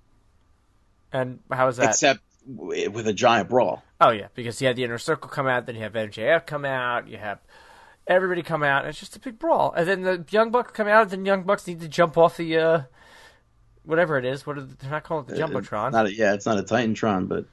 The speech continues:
Speaker 2: the
Speaker 1: It's
Speaker 2: entranceway?
Speaker 1: Um, is it called the Contron? <laughs> Oh,
Speaker 2: <laughs>
Speaker 1: that's pretty
Speaker 2: My
Speaker 1: cool.
Speaker 2: God. <laughs>
Speaker 1: The Contron, love it.
Speaker 2: But
Speaker 1: Uh,
Speaker 2: it's like, is that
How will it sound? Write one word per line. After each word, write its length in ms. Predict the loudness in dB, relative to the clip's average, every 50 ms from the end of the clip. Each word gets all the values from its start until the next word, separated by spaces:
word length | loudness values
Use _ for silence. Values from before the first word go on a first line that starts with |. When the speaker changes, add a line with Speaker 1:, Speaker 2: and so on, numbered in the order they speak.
| _ _ _ _ _ _ _ _ _ _ _ _ _ _ _
Speaker 2:
the 160 | 6 6 8
Speaker 1:
It's 40 | 8
Speaker 2:
entranceway? 680 | 6 4 4 2 2 2 4 4 6 6 6 4 0 -6 -14 _ _ _ _ _ _ _ _ _
Speaker 1:
Um, 560 | -2 0 2 2 2 2 2 0 -2 -6 -12 _ _ _ _ _ _ _ _
is 80 | -16 -16
it 40 | -12
called 160 | -12 -12 -12 -12
the 40 | -12
Contron? 600 | -6 -2 -2 -2 -2 -2 -2 0 0 0 -2 -4 _ _ _ _ _ _
<laughs> 80 | -12 -10 -10 -12 -14 -18 -20 -20 -8 0
Oh, 760 | 4 4 6 8 8 8 10 10 8 8 8 6 6 4 4 6
Speaker 2:
<laughs> 0 |
Speaker 1:
that's 200 | 4 2 2 0
pretty 180 | -8 -8 -6
Speaker 2:
My 80 | -4 -4
Speaker 1:
cool. 160 | -2 2 4
Speaker 2:
God. 280 | 4 6 4 4 2 -2 -8 -20 _ _ -20 -20 -20 -20 -20 -20 _ _ _ _ _ _ _ _ _ _ _ _ -14 -12 -12 -8 0 2
<laughs> 480 | 4 4 6 4 4 4 2 0 0 -6 _ _ _ _
Speaker 1:
The 100 | -10 -10
Contron, 800 | -8 -6 -4 0 0 0 -2 -4 -6 -2 -2 0 0 0 -2 -4 -8
love 220 | -6 -4 -4 -4 -4
it. 120 | -6 -10 _ _ _ _ _ _ _ _ _ _ _ _ _ _ _ _ _ _ _ _ 0
Speaker 2:
But 160 | 2 4 6
Speaker 1:
Uh, 40 | 6
Speaker 2:
it's 100 | 4 6
like, 300 | 6 6 6 6 4 2 -6 _ _ _ -20 -20 -18 -16 -16 -18 -18 _ _ _ _
is 420 | -16 -16 -14 _ -4 -4 -2 2
that 240 | 4 4 4 4 2